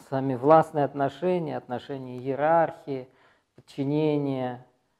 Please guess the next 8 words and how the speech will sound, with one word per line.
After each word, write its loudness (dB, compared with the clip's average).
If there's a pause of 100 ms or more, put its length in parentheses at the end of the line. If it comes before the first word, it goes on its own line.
(260)
э, 0 (100)
принуждения, 0 (600)
э, 0 (380)
приходят 2
на 4
ум 2
сами 0
собой. -2